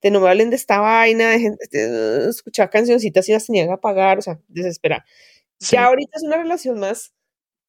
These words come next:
Speaker 1: de indiferencia. <laughs>
Speaker 2: Sí.
Speaker 1: Y ahorita es una relación de indiferencia. Eso sí, a mí me gustan las cositas. No me, no, yo no decoro mi casa ni nada, me parece una pendejada, porque, ¿para qué? Pero, pero me parece,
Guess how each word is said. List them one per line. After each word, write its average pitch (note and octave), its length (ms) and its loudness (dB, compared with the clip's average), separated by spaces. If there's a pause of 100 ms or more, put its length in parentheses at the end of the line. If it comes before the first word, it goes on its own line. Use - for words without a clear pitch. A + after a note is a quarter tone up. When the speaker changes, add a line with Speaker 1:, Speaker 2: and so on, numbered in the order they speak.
(160)
Speaker 1:
de A#3+ 540 4 (520)
indiferencia. G#3+ 600 2 (240)
<laughs> - 280 -6 (360)
Speaker 2:
Sí. A2+ 240 0 (440)
Speaker 1:
Y G#3+ 100 -4
ahorita G3+ 140 0
es A3 60 -6
una A#3 100 2
relación B3 300 0
de F#3+ 60 0
indiferencia. G#3+ 480 -2
Eso D4 200 2
sí, D#4 60 4
a - 20 4
mí D#4 80 2
me D#4+ 80 2
gustan D#4+ 240 0
las F4 120 0
cositas. A3+ 680 0 (320)
No B3 100 0
me, B3+ 140 -2
no, B3 100 -2
yo A#3 100 2
no B3+ 60 2
decoro D4 260 2
mi C#4+ 120 -2
casa G3 240 -2
ni G3+ 100 0
nada, D3+ 140 -4
me F3 100 -14
parece G3+ 220 -2
una F#3+ 80 -4
pendejada, F#3+ 340 -8
porque, D#3+ 240 -20 (300)
¿para D3+ 180 -12
qué? - 160 -20 (580)
Pero, A#3 840 4 (560)
pero C4 180 4
me A#3+ 120 0
parece, A#3 880 2